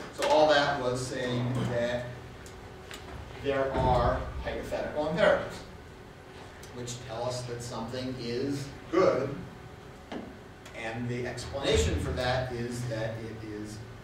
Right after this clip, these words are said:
good for bringing about something else, which is taken to be good,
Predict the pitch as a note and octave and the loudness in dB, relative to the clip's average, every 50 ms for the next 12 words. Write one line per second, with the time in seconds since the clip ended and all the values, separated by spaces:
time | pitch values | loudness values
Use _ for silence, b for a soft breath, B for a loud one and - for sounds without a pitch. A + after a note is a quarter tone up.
0 | - - - - - - B2+ A#2+ A#2 A#2 - - - - - - F3+ F3 E3+ D#3+ | -14 -16 -14 -14 -8 -4 -2 -2 -2 -2 -4 -6 -8 -10 0 2 4 8 8 8
1 | D3+ - - - C3 B2+ B2 B2 A#2 A#2 A#2 - - - - - - - - - | 8 8 4 2 -2 -2 -2 -2 -2 -2 -2 -4 -4 -4 -6 -6 -8 -10 -12 -12
2 | - - - - - - - - - - - - - - - - - - - - | -12 -12 -10 -10 -10 -10 -10 -12 -12 -14 -14 -16 -14 -14 -14 -14 -14 -14 -14 -14
3 | - - - - - - - B2 B2+ D3 C3 - | -14 -14 -14 -14 -12 -12 -10 -8 -6 -6 -6 -6